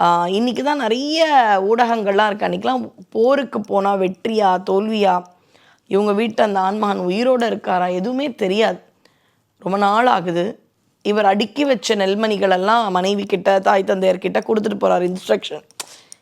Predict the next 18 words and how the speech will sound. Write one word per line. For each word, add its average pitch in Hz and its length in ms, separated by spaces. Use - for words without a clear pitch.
இதெல்லாம் 208 280
யாரும் 226 400
நமக்காக 214 380
இல்ல, 202 420
நான் 175 260
சிவத்தொண்டுக்கு 226 600
வச்சதெல்லாம் 196 520
திருப்பணிக்கு 226 440
தான் 208 200
போகணும், 185 260
சுய 247 680
சொந்த 226 480
பயன்பாட்டுக்கு 208 760
கூடாது. 175 380
இப்படியும் 208 460
பாருங்க, 196 280
அந்த 190 160
காலத்துல 185 540